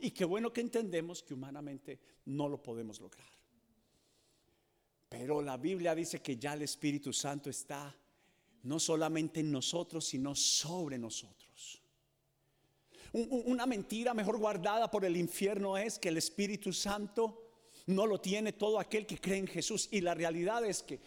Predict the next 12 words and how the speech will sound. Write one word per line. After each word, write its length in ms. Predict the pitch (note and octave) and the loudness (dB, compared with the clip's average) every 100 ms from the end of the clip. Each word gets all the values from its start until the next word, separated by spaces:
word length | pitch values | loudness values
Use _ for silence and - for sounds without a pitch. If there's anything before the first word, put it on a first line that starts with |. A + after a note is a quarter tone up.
| - | -4
está 460 | F#3 - - G#3 A#3 | 0 0 0 -2 -2
dentro 380 | B3+ C4 B3 | -2 0 0
de 80 | A#3 | 0
nosotros, 580 | A3 - E3+ G3 G3 - - - _ _ _ _ _ | -2 -2 -4 -4 -6 -8 -16 -20 _ _ _ _ _
pero 240 | - C3+ B2+ | -14 -8 -6
la 300 | C3 A#2+ - _ - | -4 -6 -10 _ -6
virtud 460 | C3+ - - F3+ | -6 -6 -6 -6
está 420 | D3+ - D#3 C3 A2+ _ _ - | -6 -10 -10 -12 -16 _ _ -10
en 100 | B2 | -10
que 140 | - B2 | -10 -12
Pablo 400 | - D3+ D#3+ D#3 | -8 -6 -4 -4
entendía 520 | D3 D3 A#2 F#2+ | -6 -8 -8 -12